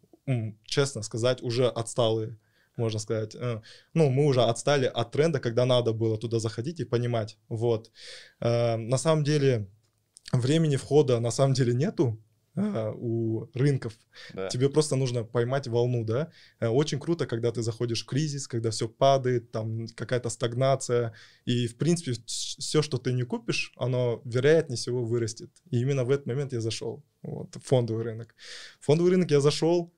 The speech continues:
Speaker 1: я начал покупать, э, акции. Всё, что было, я всё скупал. И всё росло. И я про себя такой: «Да я же Уоррен Баффет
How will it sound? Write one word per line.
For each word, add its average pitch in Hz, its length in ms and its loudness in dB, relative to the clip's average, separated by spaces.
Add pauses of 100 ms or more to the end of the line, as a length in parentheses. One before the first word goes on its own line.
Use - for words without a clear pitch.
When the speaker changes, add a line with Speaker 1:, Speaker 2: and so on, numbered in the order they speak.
(140)
Speaker 1:
я 120 180 2
начал 127 260 0
покупать, 127 720 0
э, 113 480 -4
акции. 139 460 -2
Всё, 190 200 0
что 143 180 -2
было, 165 200 2
я 123 60 2
всё 143 160 0
скупал. 110 480 -6 (640)
И 131 40 0
всё 180 180 2
росло. 113 440 0 (380)
И 147 120 4
я 151 180 6
про 123 160 -2
себя 117 280 -2
такой: 110 240 -8
«Да 117 120 0
я 160 180 0
же 113 340 -8 (280)
Уоррен 143 320 0
Баффет 147 380 -4